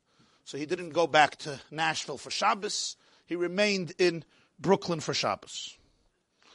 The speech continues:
That Shabbos afternoon, the Lubavitcher Rebbe held a Farbrengen, a public gathering, as he would often Shabbos afternoon, in his shul on seven seventy Eastern Parkway in Brooklyn,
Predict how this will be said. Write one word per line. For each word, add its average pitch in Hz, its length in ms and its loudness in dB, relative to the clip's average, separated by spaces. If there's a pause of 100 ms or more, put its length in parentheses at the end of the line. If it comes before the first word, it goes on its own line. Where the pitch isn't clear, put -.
(240)
That 185 200 10
Shabbos 220 420 8
afternoon, 208 720 0 (800)
the 143 80 -6
Lubavitcher 175 600 8
Rebbe 185 440 2 (640)
held 190 480 2
a 175 160 0
Farbrengen, 160 680 0 (760)
a 139 120 0
public 180 540 2
gathering, 190 680 2
as 151 160 -8
he 147 100 -8
would 165 280 -2
often 180 340 -2
Shabbos 151 400 -2
afternoon, 190 560 -6 (520)
in 135 120 -12
his 131 120 -6
shul 208 340 0
on 160 140 0
seven 180 300 2
seventy 170 420 2
Eastern 170 340 -2
Parkway 175 420 4
in 139 80 -8
Brooklyn, 214 480 4